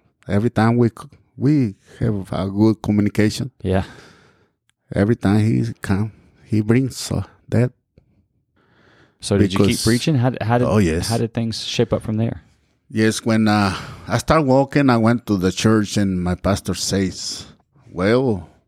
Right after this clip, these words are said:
Speaker 1: he called me Benja, Benji. "Uh, I need your help. I need you to make a team.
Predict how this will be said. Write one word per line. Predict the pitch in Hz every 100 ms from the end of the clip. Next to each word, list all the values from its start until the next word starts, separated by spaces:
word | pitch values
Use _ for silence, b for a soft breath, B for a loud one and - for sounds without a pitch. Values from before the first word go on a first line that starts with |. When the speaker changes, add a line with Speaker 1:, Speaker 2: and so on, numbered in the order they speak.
| _ _ _ _ _ _
Speaker 1:
he | - 135
called | - 120 117
me | 95 78 - _ _ -
Benja, | 113 113 82 71 _ _ b b b b _ -
Benji. | 104 95 80 - B B B B B B B B B B -
"Uh, | 101 110 110 95 82 B B B
I | 110
need | 120 120
your | 113
help. | 113 107 73 - b b b b b b b 170 - 95 -
I | 101 107
need | 127 120
you | 131 139 135 -
to | 107 98 92 85 85
make | 80 90 113 131 - - - -
a | -
team. | - 139 135 85